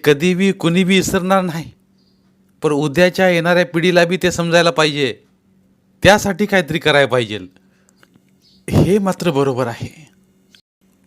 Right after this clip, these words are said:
भैरव म्हणाला. "या पाचही जणांचा भविष्यात कुणालाही विसर पडता कामा नये, असं काहीतरी केलं पाहिजे. काय पाटील,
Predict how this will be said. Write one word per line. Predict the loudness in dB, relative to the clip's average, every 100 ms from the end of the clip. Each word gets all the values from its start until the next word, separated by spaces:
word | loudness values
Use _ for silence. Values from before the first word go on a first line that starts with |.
| -12
भैरव | -10 -6 -6
म्हणाला. | -6 -6 -6 -8 -14 _ _ _ _ _ _ _ _ _ _ -4
"या | -4
पाचही | 0 -2 -2 -6
जणांचा | -4 -2 -2 -2 -2
भविष्यात | -2 -4 -6 -6 -6 -4
कुणालाही | -2 0 -2 -4
विसर | -8 -8 -6
पडता | -6 -4 -4
कामा | -2 -4 -4
नये, | -8 -12 -16 -20 _ _ _ _ _ _ _ _ _ -8
असं | -4 -2
काहीतरी | 2 0 0 -4
केलं | -2 -2
पाहिजे. | -2 -6 -8 -16 -18 _ _ _ _ _ _ _ _ _ _ _ _
काय | 2 2
पाटील, | 4 0 0 -2